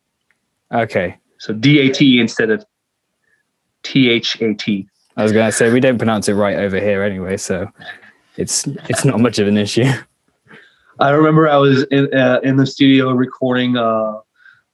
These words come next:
Speaker 2: the third record for, uh, Obey the Brave, uh, Mad Season. And Obey the Brave, uh, I was, um, the only French-speaking person in, uh, a member in that band. Everybody, everyone else being from Ottawa,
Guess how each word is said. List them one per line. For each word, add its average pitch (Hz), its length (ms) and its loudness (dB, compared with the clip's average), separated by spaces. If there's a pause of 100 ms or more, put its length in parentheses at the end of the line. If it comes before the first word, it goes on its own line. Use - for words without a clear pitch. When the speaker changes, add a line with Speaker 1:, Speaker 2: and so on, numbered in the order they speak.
(160)
Speaker 2:
the 131 60 -4
third 139 280 2
record 123 380 0
for, 120 280 0
uh, 117 280 2
Obey 127 260 -2
the 127 100 -2
Brave, 113 540 -2
uh, 107 300 -4
Mad 120 320 0
Season. 104 600 -4 (560)
And 117 120 0
Obey 123 200 2
the 131 100 4
Brave, 120 600 0
uh, 104 340 -2
I 113 160 0
was, 113 600 -4
um, 101 440 -6 (640)
the 123 160 2
only 127 200 4
French-speaking 131 680 -2
person 113 560 -2
in, 123 200 -2
uh, 107 360 2
a 110 60 -2
member 117 380 0
in 127 200 -2
that 110 200 0
band. 104 400 -4 (320)
Everybody, 123 440 2 (200)
everyone 123 280 0
else 113 180 0
being 117 180 -6
from 110 180 -4
Ottawa, 113 480 2